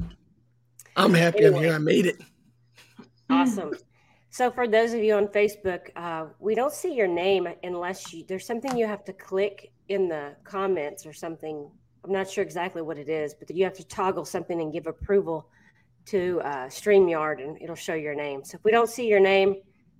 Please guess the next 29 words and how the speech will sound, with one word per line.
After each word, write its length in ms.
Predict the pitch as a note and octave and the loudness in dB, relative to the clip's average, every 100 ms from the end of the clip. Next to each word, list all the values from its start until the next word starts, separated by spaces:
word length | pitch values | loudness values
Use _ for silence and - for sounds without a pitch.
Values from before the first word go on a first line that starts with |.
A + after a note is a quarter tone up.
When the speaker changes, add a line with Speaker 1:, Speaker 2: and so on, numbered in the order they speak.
| _ | _
Speaker 2:
we'll, 320 | F3 F#3 F3 | -4 -2 -2
uh, 240 | D#3+ D3+ D3 - _ _ _ _ | -4 -4 -8 -16 _ _ _ _
don't 140 | G3+ | 0
be 140 | G3 F3+ | 2 2
offended. 520 | F3+ F3+ F3 E3+ E3 _ _ - | -2 -8 -6 -6 -8 _ _ -20
We 80 | D#3+ | -10
can't 240 | F#3 D#3+ | -8 -8
see 160 | - E3+ | -8 -8
it 80 | |
all, 160 | D3 C#3+ | -6 -8
but 120 | D#3+ | -4
we 120 | F#3+ | -2
can 120 | G#3 G3+ | -2 -4
see 140 | A3 | -6
some 180 | G3+ G3 | -2 -2
of 80 | F#3 | -2
the 60 | |
comments. 420 | F#3 E3+ E3 C#3+ | -6 -6 -6 -6
Like, 140 | D#3 E3 | -10 -16
I 80 | E3 | -14
can 140 | F#3 | -14
see 180 | - G3 | -6 -4
Jason's 480 | F#3+ F3+ F3 D#3+ D#3 | -4 -6 -6 -10 -10
here. 220 | D#3 D3+ | -12 -14
So 300 | - D3+ C#3+ _ _ | -12 -14 -14 _ _
welcome 400 | G3 G3+ F#3+ E3+ D#3+ | -2 -2 -4 -10 -12
this 180 | F3+ | -12
morning, 280 | F3 E3 D3 | -8 -6 -6
Jason. 340 | C#3+ C#3+ - | -10 -14 -14